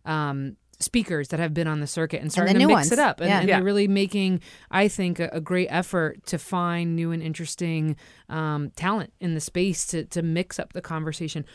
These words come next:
Speaker 1: Why, Nancy, do you think the trade organizations have struggled to either understand or adapt or engage the next generation?
Speaker 3: Again, it's really hard to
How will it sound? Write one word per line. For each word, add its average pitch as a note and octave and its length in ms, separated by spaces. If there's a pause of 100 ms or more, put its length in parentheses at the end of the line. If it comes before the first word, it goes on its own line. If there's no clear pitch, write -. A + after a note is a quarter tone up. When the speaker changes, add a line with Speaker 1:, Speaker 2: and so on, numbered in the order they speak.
(260)
Speaker 1:
Why, A3 220
Nancy, D#4 320
do A3+ 100
you G#3 240
think G3 460 (680)
the F#3+ 100
trade F3+ 220
organizations E3+ 760
have D#3 200
struggled D#3 920 (320)
to - 100
either D#3+ 260
understand F#3 600
or D3+ 160
adapt E3 480
or D3+ 140
engage D3 920 (340)
the E3 100
next D#3+ 380
generation? D3+ 760 (1300)
Speaker 3:
Again, G3+ 580
it's - 220
really A3 220
hard F#3 440
to E3 360